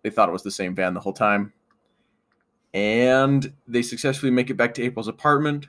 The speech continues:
where they all pass out 'cause they're exhausted. So we move into an epilogue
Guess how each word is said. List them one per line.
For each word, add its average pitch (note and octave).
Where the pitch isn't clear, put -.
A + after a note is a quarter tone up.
where -
they -
all -
pass -
out -
'cause -
they're G1+
exhausted. -
So C3
we C#3+
move E3+
into D3
an B2+
epilogue A2